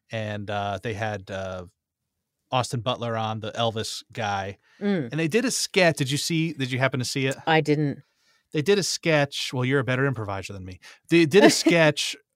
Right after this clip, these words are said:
Speaker 1: Jewish Elvis, like, it was, it was play up with some playful stereotypes about Jewish Elvis, playing off that, you know, he was Elvis in the movie.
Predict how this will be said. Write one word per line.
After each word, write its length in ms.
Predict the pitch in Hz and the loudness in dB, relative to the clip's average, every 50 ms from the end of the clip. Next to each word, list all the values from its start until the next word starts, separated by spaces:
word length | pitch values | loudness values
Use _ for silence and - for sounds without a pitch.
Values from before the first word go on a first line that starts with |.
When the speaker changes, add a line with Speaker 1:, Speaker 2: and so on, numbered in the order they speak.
| _ _ _ _ _ _ _ _ _ - | _ _ _ _ _ _ _ _ _ -12
Speaker 1:
Jewish 400 | 135 - 156 170 165 156 - - | -4 0 2 4 4 4 4 2
Elvis, 680 | - 147 143 143 139 139 156 156 - - - - - - - | 4 4 4 4 6 4 4 2 2 0 -4 -6 -8 -10 -6
like, 260 | 143 120 113 - - | -6 -6 -6 -4 -4
it 80 | 127 123 | -4 -2
was, 160 | 117 107 - | -2 -4 -4
it 120 | 120 117 | -6 -4
was 200 | 117 110 95 - - _ | -4 -6 -8 -10 -14 _
play 280 | - - 151 143 135 127 | -2 0 2 4 4 4
up 160 | 123 120 - | 4 2 0
with 100 | 127 - | -6 -4
some 160 | - 139 123 | -4 -4 -6
playful 520 | - - - 135 127 123 - - 127 120 113 | -6 -2 0 0 0 0 0 -2 -4 -4 -4
stereotypes 760 | - - 139 127 123 127 120 110 - 123 117 113 - - | -4 -2 0 0 2 0 0 -2 0 0 0 0 0 -4
about 200 | 113 113 113 113 | -2 -2 -2 -2
Jewish 300 | 104 - 117 113 110 - | -2 -4 -4 -4 -4 -2
Elvis, 500 | 120 110 107 107 104 104 104 101 - - - - _ | -2 -2 -2 0 -2 -2 -4 -4 -4 -8 -10 -12 _
playing 260 | - 110 104 104 101 | -8 -6 -6 -4 -4
off 200 | 101 98 95 - | -4 -4 -4 -6
that, 140 | 110 92 _ _ _ | -8 -12 _ _ _
you 100 | - 95 | -16 -16
know, 60 | 90 | -16
he 160 | - - - 98 | -12 -12 -12 -12
was 160 | 101 92 101 | -10 -10 -8
Elvis 320 | 98 98 98 98 - - | -10 -8 -10 -12 -12 -10
in 20 | 110 | -12
the 80 | 104 | -12
movie. 400 | 104 104 101 95 98 95 92 - | -10 -10 -12 -12 -14 -16 -16 -18